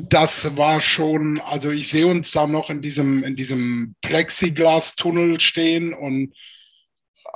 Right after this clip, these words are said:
unglaublich. Wir rennen aufs Feld und die Leute applaudieren einfach nur höflich. Und du hast gedacht, die fliegen die Ohren weg.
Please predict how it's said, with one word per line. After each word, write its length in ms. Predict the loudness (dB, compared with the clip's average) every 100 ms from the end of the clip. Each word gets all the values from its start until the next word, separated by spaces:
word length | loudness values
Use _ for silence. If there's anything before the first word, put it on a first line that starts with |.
| -12 -14 _ -20 _
unglaublich. 840 | 2 2 2 2 0 -2 0 0 2
Wir 200 | 2 4
rennen 220 | 4 4
aufs 240 | 2 2
Feld 440 | 2 2 2 -2 -6
und 440 | -4 -2 -4 -4
die 100 | -4
Leute 480 | 2 2 2 2 0
applaudieren 840 | -2 -2 0 0 -4 2 4 4
einfach 440 | -2 -8 -6 -6 -2
nur 260 | -2 -2
höflich. 840 | 0 0 0 -4 -2 0 -2 -4 _ -20 -20 _ _ _ _ _ 2
Und 380 | 2 2 -2 -10
du 140 | -6 -2
hast 200 | -2 -2
gedacht, 340 | 0 0 0
die 60 | -4
fliegen 300 | -4 -4 -4
die 60 |
Ohren 320 | 0 0 0
weg. 400 | -4 -6 -8 -12